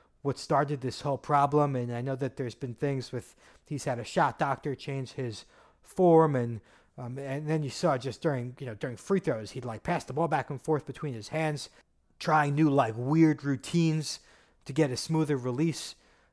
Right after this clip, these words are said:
Um, and, uh, y-, you know, clearly, obviously, hi-, his shoulder hurt him, but there was something going on up top where it was just like he forgot the muscle memory of how to take those jumpers that he splashed so often in college.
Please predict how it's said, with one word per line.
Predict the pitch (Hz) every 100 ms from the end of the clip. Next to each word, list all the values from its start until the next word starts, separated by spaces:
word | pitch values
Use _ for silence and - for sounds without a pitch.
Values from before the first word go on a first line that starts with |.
| -
Um, | 135 127 135
and, | 139 139 139
uh, | 147 143 143
y-, | - - -
you | 147
know, |
clearly, | 123 - 202 185
obviously, | 147 147 147 170
hi-, | 123 147
his | 135 139 131
shoulder | - 160 127
hurt | 170
him, | 131
but | 113 131
there |
was | 143
something | - 214 190
going | 151 151 143
on | 143 139
up | 127 -
top | - 165 -
where | 120
it | 117
was | 123
just | 127 -
like | 117 113
he | -
forgot | - 123 110 165 175
the | -
muscle | 120 120 165 -
memory | 110 104 98 104 - - _ -
of | 127
how | 175
to | 175
take | - 165 -
those | 135 117
jumpers | - 151 170 131
that | - 123
he |
splashed | 113 - 165 147 -
so | - 190 170
often | 160 208 - 107 _ - - _ _ -
in | 151
college. | 170 180 120 -